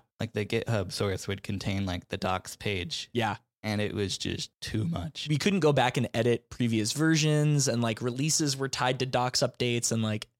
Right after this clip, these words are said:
Speaker 2: breaking it out into a separate repo was really helpful because you need to be able to do, docs are not a clean one-to-one to a release if you're supporting old versions. It just doesn't work that way. So we need to be able to, and also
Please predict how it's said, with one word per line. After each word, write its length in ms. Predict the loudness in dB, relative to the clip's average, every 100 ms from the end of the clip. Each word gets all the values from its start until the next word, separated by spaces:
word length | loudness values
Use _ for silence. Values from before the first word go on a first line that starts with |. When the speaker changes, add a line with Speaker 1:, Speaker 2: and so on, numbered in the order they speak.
| _
Speaker 2:
breaking 440 | -6 2 2 4 4
it 60 |
out 100 | 4
into 160 | 4 4
a 40 |
separate 400 | 4 2 2 0
repo 140 | 0 0
was 280 | 0 -2 -4
really 260 | 0 2 2
helpful 360 | -2 -4 -6
because 400 | -4 -2 -2 -2 0
you 140 | 2
need 220 | 2 2
to 80 | 0
be 160 | 0 2
able 160 | 0
to 120 | -2 -2
do, 420 | 0 2 2 0 0
docs 300 | 2 2 2
are 60 | 2
not 200 | 4 4
a 60 |
clean 540 | 0 -4 -2 0 2 2
one-to-one 880 | 2 2 0 -2 0 0 0 -2 -4 -4
to 500 | 0 2 2 0 0
a 60 | 0
release 640 | 0 -2 -2 0 0 -2 _ _ -10 -4
if 120 | 0
you're 100 | 0
supporting 400 | 0 2 0 2
old 200 | -2 -4
versions. 520 | -4 -6 -6 -6 -6 _ _ -4
It 80 | 0
just 160 | 2
doesn't 220 | 2 0 -2
work 200 | -4 -6
that 180 | -10
way. 220 | -12 -18 -6
So 360 | 0 0 0 -4 0
we 100 | 4
need 160 | 4 4
to 60 |
be 100 | 4
able 140 | 4 4
to, 180 | 4 4
and 100 | 2
also 240 | 4 4